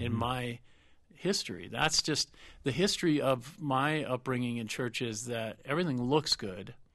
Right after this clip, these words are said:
Speaker 2: and you don't really have to talk about problems at church. You go there and you listen to someone preach at you, and you sing some songs.
Speaker 1: Put a smile on and get out of there, right?
Speaker 2: Absolutely.
Speaker 1: Yeah.
Speaker 2: And
Speaker 1: Mm-hmm.
Speaker 2: so I, I went into this church,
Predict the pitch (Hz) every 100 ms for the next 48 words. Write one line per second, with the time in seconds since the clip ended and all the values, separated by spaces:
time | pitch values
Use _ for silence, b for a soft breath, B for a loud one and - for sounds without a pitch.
0 | _ - - - - 131 120 120 135 143
1 | 139 139 123 127 - - 143 117 110 -
2 | 160 170 113 101 95 104 104 - 110 120
3 | 120 113 107 107 117 127 117 107 123 113
4 | 110 - 92 - - - 120 - b b
5 | b - 123 110 110 120 107 - - 87
6 | 98 - - - 143 131 139 143 143 147
7 | 139 120 127 127 110 95 90 90 110 185
8 | 180 190 165 185 170 120 - 196 - 90
9 | - B B 160 151 151 147 101 104 107
10 | - 170 160 - - 151 - 180 - -
11 | - 160 165 208 247 220 160 135 131 -
12 | - - - 190 202 120 -